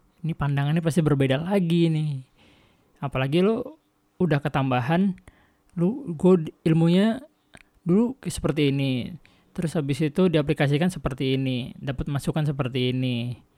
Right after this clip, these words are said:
Terus tiba-tiba lu menjadi seorang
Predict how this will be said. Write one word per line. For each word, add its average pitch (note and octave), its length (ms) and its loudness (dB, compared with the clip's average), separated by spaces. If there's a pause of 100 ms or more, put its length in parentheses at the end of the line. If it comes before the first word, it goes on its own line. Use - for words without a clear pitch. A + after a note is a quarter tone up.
(440)
Terus D3 200 -4
tiba-tiba C3+ 500 -2 (100)
lu D#3+ 160 -4
menjadi C#3+ 420 0
seorang C3 520 -2